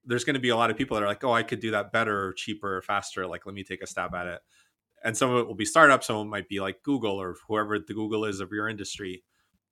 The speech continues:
And so it's important to have something that makes you hard to copy. Otherwise, there's a risk that, you know, the bigger you get,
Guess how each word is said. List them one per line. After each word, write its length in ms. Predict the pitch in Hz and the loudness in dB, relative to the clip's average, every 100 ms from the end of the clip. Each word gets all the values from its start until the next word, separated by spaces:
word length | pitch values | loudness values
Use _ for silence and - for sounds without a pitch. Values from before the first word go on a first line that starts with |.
| - | -10
And 100 | 117 | -2
so 80 | 127 | -2
it's 100 | 120 | 0
important 320 | 127 175 175 | 0 2 2
to 60 | 120 | 2
have 140 | 117 | 0
something 260 | - 113 107 | -2 -8 -8
that 120 | 101 | -8
makes 280 | 107 104 - | -8 -8 -6
you 80 | 101 | -2
hard 160 | 101 | -4
to 80 | - | -4
copy. 480 | - 98 - 135 156 _ _ - | -8 -8 -4 -8 -8 _ _ -2
Otherwise, 580 | 123 127 107 98 - _ - | 2 4 4 0 -10 _ -4
there's 200 | 117 107 | -2 0
a 60 | 110 | 2
risk 240 | 117 - | 2 0
that, 200 | 104 - | -4 -4
you 160 | 107 104 | -8 -6
know, 180 | 95 | -6
the 140 | 92 104 | -6 -2
bigger 240 | 120 123 | -2 0
you 180 | 113 104 | -2 0
get, 380 | 127 123 110 | 4 4 4